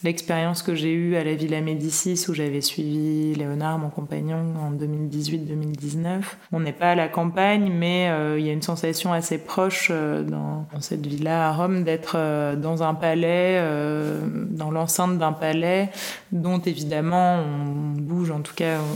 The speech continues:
dont moi je bougeais, euh, quotidiennement, mais, euh, il est dans une ville, et cetera. Donc c'est très différent d'ici, mais en tout cas,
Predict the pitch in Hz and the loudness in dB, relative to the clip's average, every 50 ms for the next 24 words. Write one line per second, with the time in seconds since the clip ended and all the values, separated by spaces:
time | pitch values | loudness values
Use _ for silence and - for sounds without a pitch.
0 | 165 160 165 165 165 160 147 147 147 147 147 147 151 151 160 165 170 160 165 160 | -4 -4 -4 -4 -4 -4 -4 -4 -4 -4 -2 -2 -2 0 0 0 0 0 0 -2
1 | 151 143 147 151 147 160 160 165 160 151 139 143 143 156 - - - - - 175 | -2 -2 -2 -2 0 0 0 0 0 0 -2 -2 -6 -8 -10 -14 -12 -6 -2 -2
2 | 175 180 - 175 165 170 175 170 175 180 185 202 208 220 220 214 196 180 180 180 | -2 -2 -2 -2 0 0 2 2 2 2 2 2 4 4 4 4 2 2 2 0
3 | 180 180 170 165 156 151 151 - - 160 151 147 147 139 143 143 139 143 151 156 | 2 2 2 0 0 0 -2 -4 -4 -6 -4 -4 -6 -6 -6 -6 -6 -4 -4 -4
4 | 151 151 175 185 185 190 185 170 160 165 - - 180 180 180 170 170 170 - - | -4 -4 -2 -2 0 -2 -2 -2 -4 -6 -4 -4 -2 0 0 -2 -2 -4 -6 -4
5 | - 175 170 165 160 160 - 175 170 170 170 175 170 175 170 - 220 202 175 165 | -2 -2 -2 -2 -2 -2 -2 -2 0 0 -2 -2 -2 -2 0 0 0 0 0 -2
6 | 170 - - 190 185 | -2 0 0 0 0